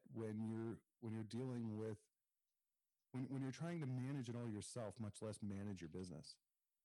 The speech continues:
And so that's, those are trem-, those are kind of some examples of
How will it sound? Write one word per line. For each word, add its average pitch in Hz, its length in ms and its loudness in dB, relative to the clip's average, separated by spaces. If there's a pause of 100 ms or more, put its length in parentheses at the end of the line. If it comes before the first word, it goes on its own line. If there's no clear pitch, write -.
(840)
And 101 120 -6
so 110 140 -2 (1080)
that's, 127 420 -6 (680)
those 139 240 2
are 127 120 2
trem-, 117 400 0 (300)
those 139 200 0
are 127 80 0 (120)
kind 131 140 2
of 117 80 0 (140)
some 113 140 2
examples 104 680 -2
of 98 220 0